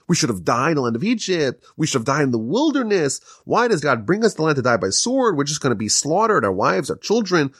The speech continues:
are gonna be taken captive. Maybe it's even better to go back to Egypt." And they start consulting amongst themselves. "Let's appoint a leader," which could either mean a king,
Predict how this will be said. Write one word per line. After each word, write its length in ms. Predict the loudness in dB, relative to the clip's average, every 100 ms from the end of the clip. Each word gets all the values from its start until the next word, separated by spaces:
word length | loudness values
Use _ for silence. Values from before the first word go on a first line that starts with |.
| -12
are 60 | -6
gonna 80 | -4
be 60 |
taken 200 | -2 -6
captive. 640 | -4 0 0 0 0 0 -4 -4
Maybe 220 | 0 0
it's 100 | 0
even 200 | 0 2
better 400 | 2 2 0 -4 _ _ -10
to 80 | -2
go 360 | 2 2 2
back 280 | 0 -2 -4
to 80 | -2
Egypt." 580 | -2 0 2 2 -2 _ _ _ -6
And 120 | 0
they 80 | 0
start 480 | 0 0 0 0 -6 -8
consulting 800 | -4 0 2 0 0 -2 -2 -2
amongst 300 | -2 -2 -2
themselves. 800 | -6 -4 0 0 2 0 -2 -10 _ _ _ -4
"Let's 200 | -2 -2
appoint 340 | -2 0 2
a 60 | 2
leader," 560 | 4 4 4 2 -2 _ _
which 220 | -4 -4
could 140 | -4 0
either 200 | 2 2
mean 200 | 0 -2
a 40 |
king, 460 | -2 0 2 0